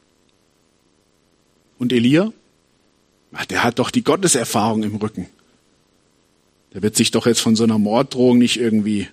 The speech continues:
ins Boxhorn jagen lassen. Aber was lesen wir? Da fürchtete er sich,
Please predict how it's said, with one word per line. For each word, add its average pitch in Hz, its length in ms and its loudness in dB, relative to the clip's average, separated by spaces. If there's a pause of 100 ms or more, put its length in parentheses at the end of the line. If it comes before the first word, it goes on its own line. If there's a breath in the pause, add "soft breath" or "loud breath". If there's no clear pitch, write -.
ins 107 220 -2
Boxhorn 113 500 0
jagen 104 260 -2
lassen. 101 360 -4 (2000 loud breath)
Aber 110 240 0
was 110 160 2
lesen 143 340 2
wir? 160 260 2 (960 loud breath)
Da 139 120 0
fürchtete 180 460 2
er 123 140 -2
sich, 147 380 0